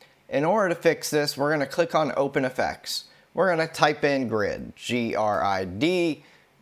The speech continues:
Now this looks a little crazy, but I want you guys to think about this like you're working with your camera and you're using, what, the tic-tac-toe board is what I like to call it,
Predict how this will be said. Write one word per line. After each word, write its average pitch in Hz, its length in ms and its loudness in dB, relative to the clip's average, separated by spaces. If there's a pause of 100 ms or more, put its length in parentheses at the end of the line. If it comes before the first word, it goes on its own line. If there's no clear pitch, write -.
(440)
Now 135 260 2
this 170 300 0
looks 175 220 2
a 175 40 0
little 160 220 2
crazy, 175 420 0
but 131 180 2
I 123 100 0
want 175 220 0
you 190 60 -2
guys 185 280 0
to 170 60 -2
think 165 240 -4
about 143 320 2
this 139 300 -2 (300)
like 143 480 0
you're 151 360 0
working 160 440 0
with 160 160 0
your 139 80 0
camera 160 600 0 (240)
and 139 220 0
you're 151 160 2
using, 156 500 0 (160)
what, - 360 2
the 139 80 2
tic-tac-toe 160 580 4
board 123 300 0
is 104 80 -6
what 131 160 2
I 120 80 2
like 120 240 -2
to 113 80 -4
call 120 320 2
it, - 120 -4